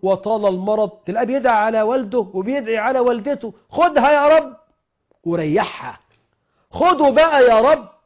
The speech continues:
وريحه". لا، أنت في الحقيقة عايز ربنا ياخده عشان تستريح أنت، مع أنه كان لا يطيق، لا يطيق عليك وأنت صغير أن ترتفع درجتك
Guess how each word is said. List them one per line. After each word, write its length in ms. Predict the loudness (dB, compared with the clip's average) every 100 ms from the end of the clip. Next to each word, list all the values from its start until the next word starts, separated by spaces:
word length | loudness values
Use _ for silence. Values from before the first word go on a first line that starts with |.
| _ _
وريحه". 760 | -4 -2 0 0 0 0 -2 -6 -12 _ _ _ _ _ _ _ _ _ _ -14
لا، 140 | -12
أنت 160 | -12 -16
في 100 | -18
الحقيقة 580 | -16 -14 -12 -10 -10 -12 _ _ _ _
عايز 220 | -8 -6 -4
ربنا 340 | -6 -4 -2
ياخده 400 | -2 -4 -4 -4 -4 -18
عشان 240 | -14 -12
تستريح 560 | -12 -10 -8 -4 -6 -6
أنت، 260 | -12 -14 -20 _ _ _ _ _ _ _ _ _ _ _ _ _ _ _ _ _
مع 180 | -8 -4 -4
أنه 320 | -4 -4 -6 _ _ _ _ _ _ -8
كان 200 | -6 -2
لا 160 | -2
يطيق، 500 | -2 -4 -4 -8 -6
لا 280 | -4 -2 -2
يطيق 560 | -2 -4 -4 -8 -4 -2
عليك 500 | -2 -2 -4 -4 -4
وأنت 540 | -2 -4 -4 -8 -6
صغير 520 | -4 -4 -4 -2 -2 -4 _ _ _ -6
أن 220 | -6 -4
ترتفع 560 | -6 -2 -4 -4 -6
درجتك 920 | -6 -4 -4 -4 -6 -4 -6 -4 -6